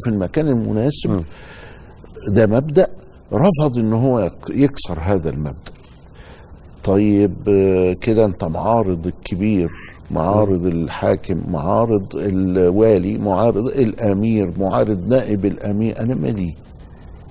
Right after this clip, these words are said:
Speaker 1: أنا عايز أتقن عملي. عايزين ال-، العمل متقن كان بها، عايزينها يعني ك-،
Speaker 2: <laughs>
Speaker 1: كان زمان يقولوا إيه؟ طراوة.
Speaker 2: طراوة.
Speaker 1: عايزينها طراوة.
Speaker 2: سبهللة.
Speaker 1: ك-،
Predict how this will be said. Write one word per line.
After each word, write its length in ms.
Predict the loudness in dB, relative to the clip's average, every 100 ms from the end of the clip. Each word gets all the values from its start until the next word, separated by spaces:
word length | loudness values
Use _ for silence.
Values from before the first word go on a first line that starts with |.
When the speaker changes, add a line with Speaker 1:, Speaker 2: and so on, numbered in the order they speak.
| -6
Speaker 1:
أنا 160 | 0 2
عايز 240 | 2 0 0
أتقن 360 | -2 -4 -4
عملي. 500 | -2 -6 -6 -10 -18 -20 -20 -20 -20 -20 -20 -20 -20 -20 -20 -10 2
عايزين 560 | 4 4 4 4 2 0
ال-، 300 | -2 0 0
العمل 480 | 0 0 0 0 0
متقن 760 | -2 -4 -6 -2 2 2 0 -6 -14 -20 -20 -20 -8
كان 300 | 0 2 2
بها، 360 | 0 -4 -6 -14 -16 -8
عايزينها 1300 | 0 0 2 2 2 0 0 -2 -2 -4 -6 -8 -12 -18 -20 -6
يعني 640 | 0 2 2 -2 -2 -4
ك-، 840 | -6 -10 -12 -6 -2 2 2 2 -2
Speaker 2:
<laughs> 60 | 0
Speaker 1:
كان 180 | 0
زمان 420 | 2 2 4 4 2
يقولوا 420 | 0 0 2 2
إيه؟ 160 | 2 0 2
طراوة. 600 | 4 6 8 6 4 -4 -10 -20 -6
Speaker 2:
طراوة. 120 | 0 4
Speaker 1:
عايزينها 380 | 6 6 4
طراوة. 420 | 4 4 4 4 4
Speaker 2:
سبهللة. 460 | 4 4 4 4
Speaker 1:
ك-، 160 | 2